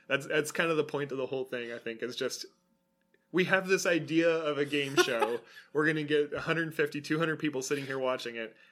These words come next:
Speaker 1: and then we are gonna completely abandon that script, and we are just gonna give each other a hard time
Speaker 2: Well,
Speaker 1: up
Speaker 2: and then
Speaker 1: here
Speaker 2: it wa-,
Speaker 1: on stage.
Speaker 2: and then it was,
Speaker 1: <laughs>
Speaker 2: like, telling stories from times they had gone burning together, too. <laughs>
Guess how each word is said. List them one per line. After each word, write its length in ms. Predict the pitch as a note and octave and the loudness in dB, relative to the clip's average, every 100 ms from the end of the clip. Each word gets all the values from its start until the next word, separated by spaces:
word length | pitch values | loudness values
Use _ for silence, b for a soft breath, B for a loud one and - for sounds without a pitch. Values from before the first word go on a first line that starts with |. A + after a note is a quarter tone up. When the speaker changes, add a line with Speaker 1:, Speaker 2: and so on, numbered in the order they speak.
| b - | b -8
Speaker 1:
and 180 | C#3+ D3 | -2 0
then 200 | C#3+ C#3+ | 0 2
we 140 | E3+ | 2
are 120 | D#3+ | 2
gonna 340 | C#3 C#3 B2+ A#2 | 2 -2 -4 -6
completely 540 | - B2+ - G#3 F#3+ F3 | -10 -12 -8 -4 2 2
abandon 400 | D3 D3 D3+ C3+ | 4 2 0 -2
that 200 | C#3+ D3+ | -4 -4
script, 360 | - A2+ G#2+ - C3+ | -6 -4 -6 -6 -4
and 140 | C#3+ | 2
we 100 | E3 | 4
are 120 | E3 | 4
just 200 | C#3+ C#3+ | 2 -2
gonna 200 | D3+ C3 | -2 -4
give 200 | B2+ D3 | -4 -4
each 160 | D3 D3 | -4 -2
other 220 | C3+ B2 | -2 -2
a 60 | A2+ | 0
hard 260 | C#3 B2+ | 0 0
time 380 | C3 B2 A2 A2 | -2 -6 -6 -2
Speaker 2:
Well, 140 | C#4 D4 | 8 10
Speaker 1:
up 60 | C#4 | 10
Speaker 2:
and 80 | D4 | 6
then 60 | |
Speaker 1:
here 80 | C#4+ | 2
Speaker 2:
it 40 | A3 | 2
wa-, 60 | |
Speaker 1:
on 80 | E3 | 2
stage. 360 | - C#3+ C#3+ C#3+ | -2 0 2 6
Speaker 2:
and 120 | C4 | 6
then 100 | C#4 | 8
it 40 | D4+ | 4
was, 120 | D#4 | 4
Speaker 1:
<laughs> 0 | |
Speaker 2:
like, 260 | C4+ G#3+ - | 2 2 -2
telling 420 | - G3+ A3 G#3+ | 4 4 4 0
stories 640 | G#3 - G3+ F#3+ F#3+ G3 | -2 0 0 2 0 -2
from 180 | - F#3+ | -4 -8
times 360 | F3 D3+ F3+ F3 | -6 -4 -4 -2
they 120 | F#3 | -2
had 140 | F3+ | -2
gone 240 | F3+ F3+ F#3 | -2 -2 -2
burning 400 | D#3+ E3 F#3 E3 | -6 -4 -4 -4
together, 380 | E3+ C#3+ D3 - | 0 0 0 -6
too. 420 | - - A3+ | -6 -2 0
<laughs> 60 | A#3 | 0